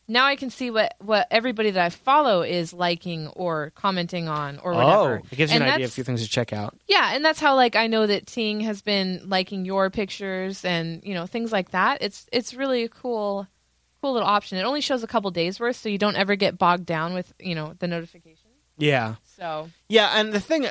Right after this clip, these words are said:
Speaker 2: the thing I like about it too is, like, I, I feel like it's one of these things I can dip in and just get, like, the, the latest on what's going on. I'm gonna, I'm gonna hide that one. Uh, and I, I don't feel like, uh, like, on Twitter
Speaker 1: <laughs>
Speaker 2: and
Speaker 1: She
Speaker 2: Fa-
Speaker 1: did the whole South Park crew.
Speaker 2: Look at that. <laughs> He's awesome.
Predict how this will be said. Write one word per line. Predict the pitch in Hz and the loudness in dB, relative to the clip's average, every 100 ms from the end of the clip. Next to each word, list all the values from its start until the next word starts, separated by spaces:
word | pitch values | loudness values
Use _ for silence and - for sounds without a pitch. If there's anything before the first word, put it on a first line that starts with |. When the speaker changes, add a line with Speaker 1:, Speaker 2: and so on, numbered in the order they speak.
| - | -2
Speaker 2:
the | 190 | -2
thing | 277 240 | 2 4
I | 220 | 6
like | 226 214 | 4 4
about | 180 156 | 2 2
it | 147 | 0
too | - 196 | 2 2
is, | 180 160 147 | 4 2 4
like, | 156 143 | 4 4
I, | |
I | 180 - | 0 0
feel | 185 262 | -2 2
like | 277 240 | 2 2
it's | 208 | 4
one | 220 | 4
of | 208 | 4
these | 196 | 2
things | 190 165 | 2 2
I | |
can | 156 147 | 2 2
dip | 131 165 - | 4 4 4
in | 156 165 | 2 0
and | 151 139 | -2 -2
just | 135 | 0
get, | 165 | 2
like, | 147 139 | 4 2
the, | - 131 | 2 0
the | 131 135 | 2 2
latest | 127 135 151 - | 2 2 2 0
on | 131 | 2
what's | 131 135 | 2 0
going | - 127 123 | 0 0 0
on. | 117 123 - - | -2 -4 -6 -16
I'm | 104 | -18
gonna, | 85 69 76 - | -18 -20 -20 -20
I'm | 92 | -20
gonna | 85 | -18
hide | - - - | -16 -18 -16
that | - - | -18 -18
one. | 50 135 - _ _ _ _ | -18 -20 -20 _ _ _ _
Uh, | - 143 143 | 2 2 4
and | 165 | 2
I, | 180 - | 0 2
I | 175 | 0
don't | 180 202 226 | 4 2 4
feel | 233 | 4
like, | 208 170 - - | 6 4 -2 -4
uh, | 127 123 - | -2 -2 2
like, | 180 175 - | 2 2 2
on | 185 | 2
Twitter | 185 370 - | 6 6 6
Speaker 1:
<laughs> | 220 | 6
Speaker 2:
and | 190 | 2
Speaker 1:
She | - | 2
Speaker 2:
Fa- | |
Speaker 1:
did | 415 427 | 4 4
the | 403 | 4
whole | 427 415 392 403 | 6 6 6 4
South | 381 381 381 392 | 4 4 4 4
Park | 392 359 - | 4 4 4
crew. | 392 359 320 262 | 4 6 6 4
Speaker 2:
Look | 214 - | 2 -2
at | 143 | -4
that. | 127 120 113 | -4 -6 -8
<laughs> | |
He's | - - 269 - | -10 -4 -4 -4
awesome. | - - - - 190 - - 254 | -4 -6 -2 -4 -4 -6 0 0